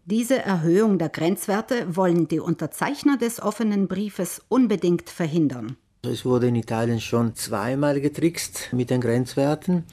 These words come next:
Speaker 2: Einmal wurden die Grenzwerte einfach so gelassen, wie es waren, sechs Volt pro Meter, aber wurde die Art und Weise der Messung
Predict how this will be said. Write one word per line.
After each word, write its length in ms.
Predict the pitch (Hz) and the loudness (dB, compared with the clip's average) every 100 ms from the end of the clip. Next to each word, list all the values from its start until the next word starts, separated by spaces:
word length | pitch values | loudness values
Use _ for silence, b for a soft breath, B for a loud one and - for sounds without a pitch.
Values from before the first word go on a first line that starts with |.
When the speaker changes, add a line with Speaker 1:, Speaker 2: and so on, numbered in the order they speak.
| B B B B | B B B B
Speaker 2:
Einmal 640 | 117 123 117 110 107 - - | 0 2 4 2 2 0 -4
wurden 640 | 113 117 117 110 117 113 | -6 -2 0 2 2 0
die 300 | 110 113 110 | 2 2 2
Grenzwerte 800 | 120 107 110 - 110 107 113 110 | 2 2 0 0 0 2 0 -2
einfach 240 | - - 101 | -2 -6 -6
so 560 | - 117 110 85 - - - - | -2 0 0 -4 -10 -14 -20 -10
gelassen, 440 | 113 101 110 - 107 | -4 -2 -2 -2 -2
wie 60 | |
es 160 | 104 - | -2 -4
waren, 240 | 107 143 | -2 -2
sechs 300 | 147 127 127 | 0 -4 -4
Volt 160 | 120 113 | -6 -6
pro 120 | 117 | -6
Meter, 460 | 107 113 117 175 196 B B B B B | -4 -4 -2 -2 -2 B B B B B
aber 260 | 117 113 110 | -4 -2 0
wurde 300 | 123 117 104 | 0 0 0
die 180 | 107 101 | -2 -2
Art 260 | 107 - | -2 -4
und 160 | 131 - | -6 -4
Weise 400 | 120 123 120 120 | -2 -2 -2 -4
der 200 | 107 95 | -4 -4
Messung 580 | 101 110 - 170 190 | -2 -4 -4 -2 -2